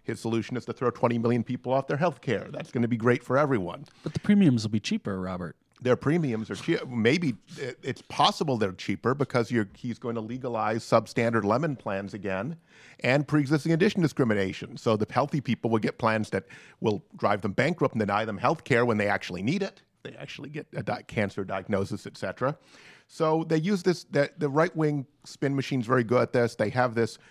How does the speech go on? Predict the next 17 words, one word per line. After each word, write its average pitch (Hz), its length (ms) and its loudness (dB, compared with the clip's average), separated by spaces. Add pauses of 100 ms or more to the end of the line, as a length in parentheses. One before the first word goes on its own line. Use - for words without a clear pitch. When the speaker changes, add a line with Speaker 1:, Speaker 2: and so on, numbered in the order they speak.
(220)
Speaker 1:
uh, 98 200 -4
junk 107 380 -2
science 110 440 -2
from 110 100 -2
the 98 60 0
Manhattan 98 400 0
Institute 123 640 0 (300)
that - 180 -6
claims 113 400 0
that 117 160 0
there's 104 120 0
this 113 140 -4
huge 107 240 0
difference 117 380 0
in 95 80 -4
cost. 110 500 0 (400)
Uh, 117 220 2